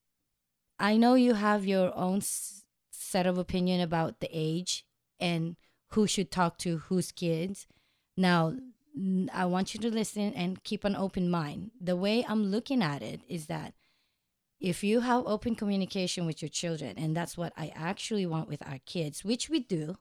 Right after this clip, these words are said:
you know, or I do. I don't know on your, on your, you know, on your part, but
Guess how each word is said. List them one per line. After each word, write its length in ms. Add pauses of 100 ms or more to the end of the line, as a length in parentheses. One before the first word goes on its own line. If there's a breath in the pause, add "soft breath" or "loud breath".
(680)
you 120
know, 160
or 220
I 220
do. 240
I 140
don't 180
know 340 (680)
on 260
your, 340
on 180
your, 260
you 180
know, 200
on 100
your 160
part, 400
but 240